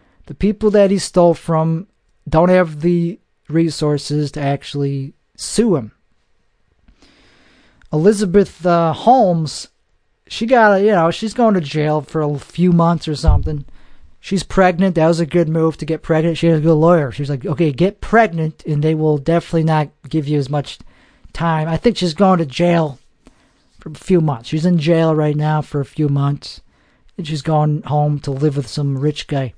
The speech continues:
She's rich. She di-, she didn't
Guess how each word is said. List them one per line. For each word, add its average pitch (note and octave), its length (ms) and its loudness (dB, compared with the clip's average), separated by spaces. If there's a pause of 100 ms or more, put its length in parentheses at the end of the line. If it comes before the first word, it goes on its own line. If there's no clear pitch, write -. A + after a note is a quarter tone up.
(1200)
She's A3 320 -2
rich. C#4+ 480 0
She A3 180 -4
di-, A#3+ 100 -2
she A3+ 140 -2
didn't C4+ 280 0